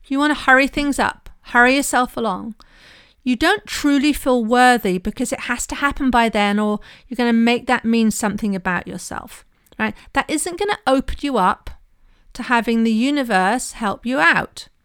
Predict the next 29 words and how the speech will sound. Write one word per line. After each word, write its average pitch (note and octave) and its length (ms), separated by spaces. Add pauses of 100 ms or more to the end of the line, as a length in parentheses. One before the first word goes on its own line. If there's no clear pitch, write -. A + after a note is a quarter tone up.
(540)
So - 160
I B3 40
want C4+ 120
you E4 60
to G4+ 100
focus - 640
on A3 240
opening C4 420
up - 180
timelines F#3 800
and A3 140
feeling C#4+ 640
determined B3+ 840
that G3 140
it A3 80
is D4 120
gonna C#4+ 220
happen G#3+ 520 (440)
no F#3 460 (280)
matter F3+ 540
what. F#3+ 380
I G#3 80
love G3 280
those F3+ 220
three G3 220
words, - 260
by - 180
the - 100
way. - 240